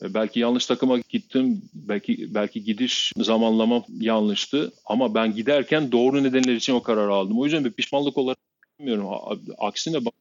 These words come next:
bir şeyler öğretti o hikaye. E, aynı şey Galatasaray'dan ayrılırken Efes'e geri dönüşüm bir üç dört sene sonrasında. O da yanlış karar olduğunu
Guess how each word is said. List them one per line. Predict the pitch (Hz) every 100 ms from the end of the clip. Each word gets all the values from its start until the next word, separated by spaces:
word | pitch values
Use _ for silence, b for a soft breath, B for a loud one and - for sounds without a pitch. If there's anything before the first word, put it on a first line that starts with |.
| _ -
bir |
şeyler | 127 123 143 117
öğretti | 113 101 - 95 - b b -
o | 95
hikaye. | 104 - 95 87 85 B B B
E, | 107
aynı | 123 139 135
şey | - 143 127
Galatasaray'dan | 127 127 123 131 131 131
ayrılırken | 127 123 123 135 131 120 107 101
Efes'e | 113 120 - 120 - -
geri | 107 120 113
dönüşüm | 113 107 - 127 - - -
bir | 110 113 -
üç | 110 - -
dört | 107
sene | - 107 104
sonrasında. | - 104 101 - 104 98 - b b b -
O | 131
da | 160 147 - -
yanlış | 113 120 135 131
karar | 135 127 127
olduğunu | 123 120 123 123 117